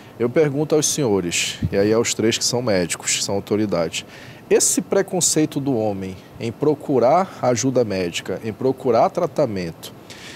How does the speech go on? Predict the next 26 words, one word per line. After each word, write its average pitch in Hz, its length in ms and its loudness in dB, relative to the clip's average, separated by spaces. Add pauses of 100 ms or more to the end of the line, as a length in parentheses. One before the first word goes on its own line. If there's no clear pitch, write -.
(140)
isso 190 220 4
é 185 40 4
muito 196 300 0
mais 135 280 2
cultural, 120 720 2 (520)
é 107 60 0
muito 143 300 0
mais 127 260 2
da 117 60 2
educação 117 560 0
que - 100 -14
temos, 123 580 0 (460)
porque 139 220 2
informação 156 600 2
se - 160 4
tem, 107 300 0 (320)
campanhas 143 540 2
se - 160 4
tem. 107 260 0 (720)
Por 381 220 2
que 226 260 2
que - 100 -4
ainda 185 280 4
há 156 40 6
essa 160 220 0
resistência 151 880 0